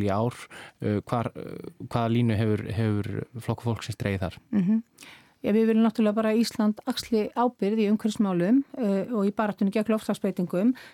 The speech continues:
Speaker 2: en við viljum ekki, sem sagt, eh, við viljum ekki að aðgerðir í umhverfis-, umhverfisvernda bitni á almenningi. Við erum til dæmis algjörlega á móti því að það séu settir á grænir skattar á almenning.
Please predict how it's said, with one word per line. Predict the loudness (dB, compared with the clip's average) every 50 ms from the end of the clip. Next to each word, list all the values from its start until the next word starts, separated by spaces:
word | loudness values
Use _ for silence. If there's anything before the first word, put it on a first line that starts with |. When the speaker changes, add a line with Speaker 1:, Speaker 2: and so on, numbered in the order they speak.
| -20 _ -4
Speaker 2:
en | 0 2 2 2
við | 4 4 4
viljum | 4 4 4 2
ekki, | 2 0 -2 _ -2 0 2 2 2 2 -2 -2
sem | -2 -2 -2
sagt, | -2 _ _ -20 -20
eh, | -20 -18 -18 -18 -16 -14 -12
við | -2 0 2 2
viljum | 4 4 4 4
ekki | 2 2 2 0
að | 2 2 0
aðgerðir | 0 0 0 2 2 2
í | 2 4 2
umhverfis-, | 2 2 0 -2 -4 -2 -6 -6 0 2
umhverfisvernda | 2 2 4 2 -2 0 0 0 0 0 0 -2
bitni | -2 -4 -4 0 0 0 0
á | 2 0
almenningi. | 2 2 2 2 2 -2 -4 -6 -12 -18 -18 -20 -20 -20 -20 -20 _ -2 0
Við | 0
erum | 0 2
til | 0 0
dæmis | 2 2 2 2 2
algjörlega | 0 0 0 0 2 2 4 4
á | 4
móti | 4 4 2 0 0 -4 -2
því | 0 0 0 2
að | 0 0
það | 0 0
séu | -2 -2 -2
settir | -2 -4 -6 -6 -2 -4
á | -4 -2
grænir | 0 0 0 0 0 -2
skattar | -2 -6 -8 -8 -6 -6 -4 -2
á | 0 0
almenning. | 0 -2 -2 -4 -6